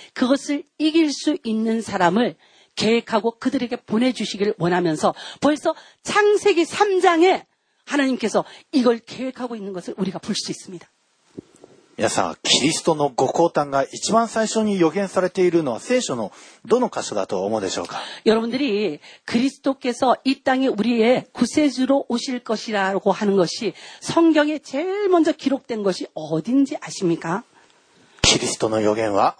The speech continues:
Speaker 2: もう創世記のね、聖書の一番最初の書物の三章、ね、三章の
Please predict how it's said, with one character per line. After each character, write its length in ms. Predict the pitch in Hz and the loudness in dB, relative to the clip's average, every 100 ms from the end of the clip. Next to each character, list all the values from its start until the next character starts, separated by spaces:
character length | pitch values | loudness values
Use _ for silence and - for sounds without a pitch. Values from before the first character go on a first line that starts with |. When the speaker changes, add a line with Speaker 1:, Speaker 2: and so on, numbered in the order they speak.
| _ | _
Speaker 2:
も 220 | 104 95 - | -8 -6 -8
う 40 | |
創 300 | - - 233 | -4 0 0
世 220 | 233 254 | 2 0
記 140 | - 117 | 0 -10
の 160 | 82 _ | -12 _
ね、 120 | - - | -16 -6
聖 180 | - | -2
書 80 | 143 | 0
の 80 | 107 | 0
一 140 | 98 | 0
番 180 | 160 175 | 0 0
最 140 | 170 165 | 0 0
初 80 | |
の 100 | 160 | 0
書 160 | 151 170 | 0 0
物 220 | 139 - | -2 0
の 180 | 123 180 - - - | 2 2 -2 -20 -20
三 320 | - - 277 | -2 2 4
章、 320 | 220 127 87 - _ _ _ _ _ _ - | 2 -4 -6 -10 _ _ _ _ _ _ -20
ね、 100 | - | -8
三 240 | - 135 | -2 -2
章 220 | - 98 | -2 -2
の 220 | 98 120 | 0 0